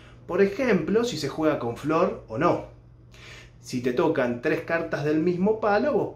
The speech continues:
podés decir que tenés flor o envido. Lo que seguramente no vas a poder hacer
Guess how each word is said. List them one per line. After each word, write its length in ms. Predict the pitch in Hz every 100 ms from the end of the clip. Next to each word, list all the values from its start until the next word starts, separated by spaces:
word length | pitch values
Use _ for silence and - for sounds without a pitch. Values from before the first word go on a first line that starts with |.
| -
podés 320 | 135 127 139
decir 400 | 127 117 143 156
que 80 | 123
tenés 320 | 104 113 139
flor 480 | - 190 185 226 -
o 180 | 120 101
envido. 680 | 113 160 214 107 87 - - - 107
Lo 180 | 104
que 120 | 104 101
seguramente 720 | 110 151 185 180 208 123 107
no 120 | 113
vas 220 | 131 135
a 100 | 135
poder 240 | 131 147 170
hacer 540 | 185 196 185 196 -